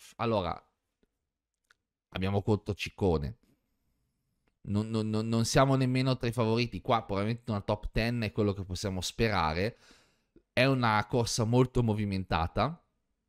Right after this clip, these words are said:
Sicuramente ci vedremo verso le ultime battute,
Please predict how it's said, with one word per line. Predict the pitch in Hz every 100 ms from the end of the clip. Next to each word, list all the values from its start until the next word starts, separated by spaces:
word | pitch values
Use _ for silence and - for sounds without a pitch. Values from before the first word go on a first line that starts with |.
| _ _ _ _ _ _ _ -
Sicuramente | - 120 127 123 123 120
ci | 120 120
vedremo | 110 104 98
verso | 101 95 -
le | 98
ultime | 107 - 107 98 92 90
battute, | 87 95 - 95 78 - 92